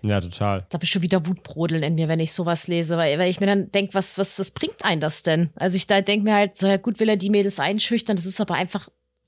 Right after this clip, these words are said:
Speaker 2: echt nicht witzig.
Speaker 1: Nee, überhaupt nicht, aber vor allem halt auch dieser, dieses Cowboy-Kostüm und dann so rumpeitschen, also ist ja völlig irre.
Speaker 2: <laughs> Ja, ja, total.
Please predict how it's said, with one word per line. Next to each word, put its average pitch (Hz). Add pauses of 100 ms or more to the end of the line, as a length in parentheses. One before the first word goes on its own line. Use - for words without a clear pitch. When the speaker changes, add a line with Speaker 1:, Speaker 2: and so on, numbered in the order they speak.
Speaker 2:
echt 185
nicht 175
witzig. 160
Speaker 1:
Nee, 95
überhaupt 98
nicht, 123
aber 107
vor 101
allem 104
halt 101
auch 98
dieser, 104
dieses 90
Cowboy-Kostüm 104
und 92
dann 95
so 92
rumpeitschen, 95
also 90
ist -
ja 92
völlig 92
irre. 95 (160)
Speaker 2:
<laughs> - (220)
Ja, 349 (760)
ja, 185
total. 185